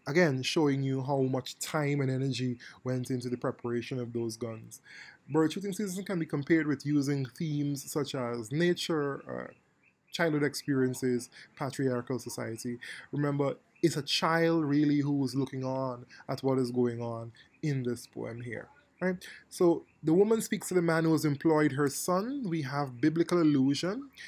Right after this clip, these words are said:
We remember that the woman was talking about the man at the right-hand side of the cross and so on. So we have biblical allusion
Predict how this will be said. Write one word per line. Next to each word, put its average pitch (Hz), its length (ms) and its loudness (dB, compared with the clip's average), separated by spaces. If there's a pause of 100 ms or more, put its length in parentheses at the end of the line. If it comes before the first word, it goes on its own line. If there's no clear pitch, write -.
(180)
We 135 260 2
remember 127 600 0
that 127 180 -2
the 127 80 0
woman 127 340 -2
was 120 480 -6 (420)
talking 135 380 2
about 120 340 0 (100)
the 127 200 4
man 131 560 0 (300)
at 127 100 -6
the 127 100 -2
right-hand 135 680 -2
side 131 300 -2
of 123 100 -6
the 123 60 -4
cross - 600 -6 (420)
and 127 160 -6
so - 180 -4 (100)
on. 120 200 -6
So 139 120 -6
we 139 60 0
have 147 220 0
biblical 160 360 2
allusion 147 640 2